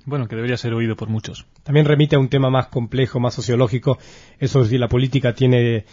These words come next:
Speaker 2: una, un género, ¿no? Si existe una forma de hacer la política masculina frente a otra femenina. Sería un debate más lejos que no podemos llegar aquí.
Speaker 1: Sí. Además, deberíamos
Speaker 2: Pero
Speaker 1: incluir a algunas mujeres en él, ¿no?
Speaker 2: Exactamente.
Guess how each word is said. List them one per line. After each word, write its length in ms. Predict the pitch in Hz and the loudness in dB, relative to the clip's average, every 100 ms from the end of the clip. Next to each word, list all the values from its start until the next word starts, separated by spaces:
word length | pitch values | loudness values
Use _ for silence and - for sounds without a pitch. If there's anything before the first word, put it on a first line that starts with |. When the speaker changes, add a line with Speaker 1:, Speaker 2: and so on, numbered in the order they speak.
| - - - - - | -20 -18 -18 -16 -6
Speaker 2:
una, 760 | 120 131 120 110 110 110 110 - | -2 0 0 -2 -4 -8 -12 -14
un 220 | - 131 | -8 -6
género, 480 | 123 165 160 127 120 | -2 4 4 4 2
¿no? 120 | 127 | 0
Si 100 | 127 | 0
existe 300 | 120 - 139 | -2 -2 0
una 100 | 139 | 0
forma 440 | 120 143 135 127 123 | 2 2 4 4 2
de 260 | 123 127 | 0 -4
hacer 160 | 117 139 | -4 -2
la 100 | 123 | 0
política 320 | 120 123 131 | 0 0 0
masculina 500 | 117 - 120 123 127 | -2 -2 0 2 2
frente 220 | - 113 | 0 -6
a 20 | 120 | -6
otra 140 | 117 | -8
femenina. 460 | - 113 120 131 127 | -6 -6 -4 -4 -2
Sería 160 | 139 | 0
un 60 | 151 | 4
debate 280 | 147 156 147 | 6 6 6
más 160 | 139 | 4
lejos 320 | 143 147 143 | 6 4 4
que 80 | 135 | 0
no 80 | 131 | 2
podemos 260 | 127 131 117 | 2 2 2
llegar 220 | 123 123 | 2 0
aquí. 240 | 117 139 | 0 -2
Speaker 1:
Sí. 80 | 120 101 - | -2 -4 -2
Además, 220 | 135 147 | 2 6
deberíamos 320 | 151 156 165 | 8 8 8
Speaker 2:
Pero 80 | 156 | 6
Speaker 1:
incluir 200 | 143 143 | 6 6
a 40 | |
algunas 240 | 139 143 131 | 6 6 6
mujeres 420 | 143 - 135 139 | 4 6 6 6
en 140 | 139 | 8
él, 140 | 147 135 | 8 8
¿no? 60 | |
Speaker 2:
Exactamente. 380 | 143 180 139 147 | 6 6 8 4